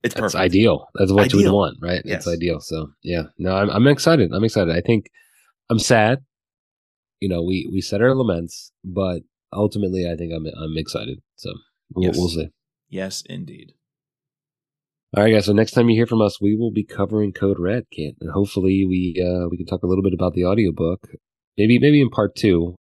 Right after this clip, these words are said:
Speaker 2: But, you know, definitely wanna deep dive more into Steven Weber and how he does Mitch Rapp, and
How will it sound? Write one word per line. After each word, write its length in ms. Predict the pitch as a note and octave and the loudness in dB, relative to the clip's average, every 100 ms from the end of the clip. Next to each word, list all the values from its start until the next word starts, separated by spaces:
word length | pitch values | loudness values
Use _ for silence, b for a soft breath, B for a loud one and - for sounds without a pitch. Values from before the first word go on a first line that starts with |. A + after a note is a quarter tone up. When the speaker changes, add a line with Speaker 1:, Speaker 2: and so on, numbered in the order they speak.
| _ _ _ - | _ _ _ -12
Speaker 2:
But, 260 | E2+ D2+ - | -8 -8 -8
you 160 | D#2+ | -10
know, 100 | D2 D2 - | -10 -12 -2
definitely 600 | F#2 F2 F#2 F2+ E2+ E2+ _ _ _ _ _ _ | -2 0 2 4 2 -2 _ _ _ _ _ _
wanna 360 | - F2+ E2+ E2 - - - F2+ | 0 2 2 0 -4 -18 -10 2
deep 240 | F#2+ E2 | 2 2
dive 340 | F#2+ F2 E2+ E2 | 0 0 -2 -2
more 360 | E2+ F2 F2 | -2 0 0
into 720 | E2 E2+ E2 - E2+ E2+ D#2+ | -2 -2 -6 -4 -2 -2 -4
Steven 360 | D#2 - F2 E2 | -8 -6 -4 -2
Weber 400 | E2+ E2+ G#2+ G#2+ | -4 0 0 0
and 200 | D#2+ D#2 D#2+ | -4 -8 -8
how 160 | E2+ E2 | -6 -4
he 120 | E2+ | -2
does 240 | F2 E2+ | -2 -2
Mitch 240 | E2+ E2+ - | -2 -6 -4
Rapp, 240 | E2+ A2+ - | -4 -4 -6
and 300 | E2 E2+ | -8 -8